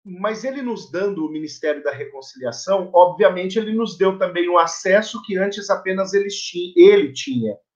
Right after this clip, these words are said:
né? Antes era Cristo em Deus reconciliando consigo o mundo. Isso significa que hoje, eu, você, igreja,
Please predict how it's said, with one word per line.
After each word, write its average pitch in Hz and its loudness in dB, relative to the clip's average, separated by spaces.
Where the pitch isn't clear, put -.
né? 165 6
Antes 214 6
era 165 6
Cristo 277 0
em 269 4
Deus 196 6
reconciliando 170 -2
consigo 160 -12
o 147 -8
mundo. 113 -8
Isso 160 2
significa 220 4
que 214 4
hoje, 208 6
eu, 180 8
você, 180 -4
igreja, 180 -4